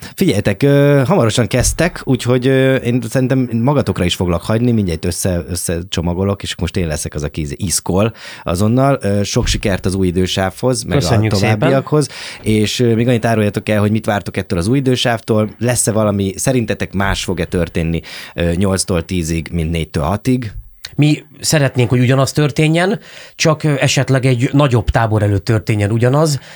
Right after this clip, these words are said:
Speaker 2: hogy a meglévő kemény mag bővüljön, többen legyünk,
Speaker 1: Hmm.
Speaker 2: ö, többen legyenek annyira eddiktidek a soul meg a funky zenére, mint amennyire mi vagyunk azok, és
Speaker 1: Hiszen
Speaker 2: akkor már elértük a
Speaker 1: ez a
Speaker 2: célunkat.
Speaker 1: rádiózás lényege, nem? Közösségépítés, szeres, neves, nevettes.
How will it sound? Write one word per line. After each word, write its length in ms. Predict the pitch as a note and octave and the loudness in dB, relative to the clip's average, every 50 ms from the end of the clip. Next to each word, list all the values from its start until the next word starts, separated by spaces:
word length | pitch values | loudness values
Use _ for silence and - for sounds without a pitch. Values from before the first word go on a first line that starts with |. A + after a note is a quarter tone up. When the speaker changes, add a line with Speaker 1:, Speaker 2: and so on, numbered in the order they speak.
| - - | -12 -4
Speaker 2:
hogy 160 | - B2 A#2+ | -2 0 2
a 40 | A#2+ | 2
meglévő 480 | B2 C3+ C3+ B2 B2+ A#2+ A#2 A2 A2+ G#2 | 2 2 2 2 2 2 4 4 2 2
kemény 400 | - C3+ B2+ A#2+ A#2+ A2+ G#2+ G#2+ | 2 2 2 2 2 2 2 2
mag 280 | G#2+ G#2+ G2+ F2+ G#2 F#2 | 2 0 0 -2 -4 -6
bővüljön, 640 | F#2+ G#2 G2+ B2+ C3 B2+ C#3+ C#3 C#3+ E3 E3 C#3+ - | -4 0 2 2 4 4 4 4 4 4 2 2 0
többen 300 | D3 C#3 C3+ D3+ C#3+ C#3+ | 0 0 2 2 4 4
legyünk, 400 | C#3 C3+ A#2+ B2 B2+ B2+ A#2+ F2 | 2 2 2 2 2 2 2 0
Speaker 1:
Hmm. 80 | D#2+ D2 C#2 - - - - - - | 0 -4 -6 -10 -16 -20 -20 -14 -6
Speaker 2:
ö, 400 | - C3 A#2 A#2 A2+ A2+ A2+ A#2+ A2+ G#2 | -2 0 2 2 4 4 2 2 0 0
többen 480 | - - D#3+ C#3+ C3 C#3 C3 C3 C3 B2+ | 0 0 2 2 2 2 2 2 2 2
legyenek 400 | B2+ B2+ B2 C3 B2+ B2 A#2+ - | 2 2 2 2 2 2 2 2
annyira 520 | C#3+ C3+ C3 B2+ B2+ A#2+ B2 A#2+ A#2 A#2 | 2 2 4 4 4 4 4 2 2 2
eddiktidek 580 | - B2+ A2 B2 A#2 - - C3 A#2 A2+ - - | 0 0 0 0 0 0 0 2 2 2 2 2
a 180 | A#2+ A#2 F#2+ - - - | 2 2 0 -2 -6 -6
soul 300 | - - - C#3 A#2 A#2+ | -2 0 2 2 2 2
meg 140 | A#2+ A#2 G2+ | 2 2 2
a 40 | A#2 | 0
funky 340 | - - B2+ A#2+ G#2 - A#2 | 0 0 0 0 0 0 0
zenére, 380 | G2+ A#2+ A2 A2+ A2 G#2+ G#2+ | 0 2 2 2 2 2 2
mint 220 | A2 A#2 A2+ - A#2+ | 2 0 0 0 0
amennyire 400 | A#2 A#2 A2+ A2 A2 A2 G#2 G#2 | 0 0 0 0 2 0 2 2
mi 120 | A#2+ D3 | 2 2
vagyunk 340 | C#3+ D3+ D3+ C#3+ D3 C3+ C3 | 2 2 2 2 2 2 2
azok, 360 | D3 C#3 C3+ C#3 - - - _ _ _ _ - - - - - _ _ _ | 2 2 2 2 0 -2 -8 _ _ _ _ -20 -20 -20 -20 -20 _ _ _
és 100 | - F#2+ | -4 -2
Speaker 1:
Hiszen 160 | - C3 C3 | 0 2 2
Speaker 2:
akkor 120 | B2+ B2 | 2 4
már 80 | A#2+ A#2+ | 2 2
elértük 300 | A2 G#2+ G2+ - A#2 - | 2 0 0 -2 0 0
a 40 | A2 | 2
Speaker 1:
ez 40 | A2+ | 2
a 40 | A#2 | 2
Speaker 2:
célunkat. 280 | G#2 G2+ G2+ G#2 G2 | 2 2 2 2 2
Speaker 1:
rádiózás 480 | F2 G2+ F#2 F2 F#2 D#2+ E2 E2 E2 - | 2 2 2 2 0 0 0 -2 -2 0
lényege, 360 | B2+ C3+ B2 G#2+ F#2+ D#2 D#2 | 0 2 2 2 2 0 0
nem? 180 | G2 G#2+ G2 F2 | 0 0 0 0
Közösségépítés, 1080 | - A2+ G#2 F#2+ G2 F2 - - - D#2+ D#2 D2 D2 - - D2 - - C2+ B1+ C2 | 0 -2 0 0 -2 -2 -4 -4 -6 -4 -4 -4 -4 -4 -6 -8 -8 -6 -6 -6 -6
szeres, 480 | - - - G#2+ G2 E2+ C#2+ C#2+ D2 - | -6 -4 -2 -2 0 0 -2 -4 -6 -4
neves, 380 | - A2 A2 F2+ D2 C#2 C#2+ | -4 -2 -2 -2 -2 -4 -4
nevettes. 640 | - A#2 B2 A2 F#2+ E2+ - - - D#2+ D2+ - - | -2 -2 0 0 0 -2 -2 -2 -4 -4 -4 -4 -6